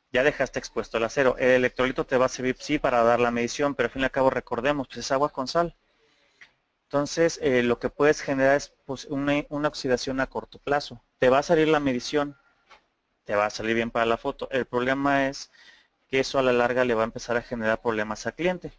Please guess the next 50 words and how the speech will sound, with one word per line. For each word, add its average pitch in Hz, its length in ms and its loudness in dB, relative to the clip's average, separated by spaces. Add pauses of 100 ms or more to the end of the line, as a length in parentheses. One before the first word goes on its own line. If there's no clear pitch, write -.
(680)
Y 131 120 -4
al 123 80 0
fin 139 100 -4
y 143 40 0
al 143 40 0
cabo 143 160 4
nosotros 139 280 -4
tenemos 131 400 -2
que 123 100 -10
cerciorarnos 127 640 0
de 143 100 0
que - 160 -4
el 123 80 -2
sistema 123 540 -2
o 120 100 2
este 160 180 -6
tipo 160 320 -2
de 147 60 2
inversiones, 123 640 -4 (580)
pues, 139 220 -2
en, 170 180 0
eh, 127 680 2 (140)
que 135 100 0
duren 160 260 2
lo 143 80 2
más 143 180 0
posible. 156 460 0
¿Por 131 200 -2
qué? 175 120 0
Porque 175 280 -6
son 160 200 -6
incómodas, 156 500 0
hay 143 60 0
que 143 100 -10
estar 127 220 -2
rompiendo, 156 480 0
hay 147 40 -2
que - 60 -16
estar - 160 -2
haciendo 123 360 -2
fosas, 147 500 -2
hay 135 80 -6
que - 80 -20
estar - 180 -4
haciendo 127 400 -2
obra. 135 360 2 (1200)
Entonces 135 340 -6
hay 147 140 2
que - 100 2
aprovechar 139 640 2